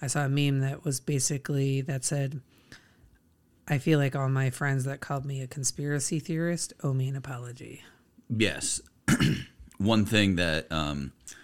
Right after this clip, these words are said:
Speaker 2: is true is that all conspiracy theories eventually become true.
Speaker 1: Sure.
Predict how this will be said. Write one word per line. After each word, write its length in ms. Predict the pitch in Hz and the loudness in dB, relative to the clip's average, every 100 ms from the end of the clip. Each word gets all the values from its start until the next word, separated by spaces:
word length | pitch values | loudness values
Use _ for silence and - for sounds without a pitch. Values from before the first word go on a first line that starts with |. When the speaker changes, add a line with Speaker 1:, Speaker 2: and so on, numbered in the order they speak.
| - - - - _ - | -20 -20 -20 -20 _ 0
Speaker 2:
is 220 | 90 85 | 2 2
true 340 | - 90 73 | -2 -2 -2
is 180 | 69 67 | -4 -6
that 220 | 76 69 - | -6 -6 -4
all 220 | 80 71 | -2 -2
conspiracy 640 | - 78 - - 76 69 69 | -4 -10 -8 -6 -4 -4 -6
theories 440 | - 76 71 69 - | -4 -2 -4 -6 -8
eventually 500 | 73 76 69 71 73 | -8 -6 -6 -4 -6
become 480 | 67 71 - 73 82 | -6 -10 -8 -6 -6
true. 340 | - 95 107 104 - - | -2 -2 -2 -8 -12 -10
Speaker 1:
Sure. 400 | - 160 202 | 0 2 2